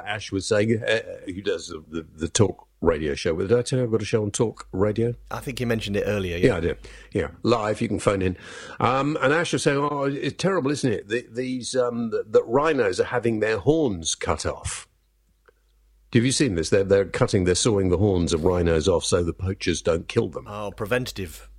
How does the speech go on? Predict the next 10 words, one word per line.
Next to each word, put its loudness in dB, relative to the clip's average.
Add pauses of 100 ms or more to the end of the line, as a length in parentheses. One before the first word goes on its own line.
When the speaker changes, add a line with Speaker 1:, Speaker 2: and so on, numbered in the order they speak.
(140)
Speaker 2:
uh, -10 (140)
measures -10 (1300)
rather -6
than -8
a -8
cure. -4
Speaker 1:
I 4
beg 0
your -2
pardon? 2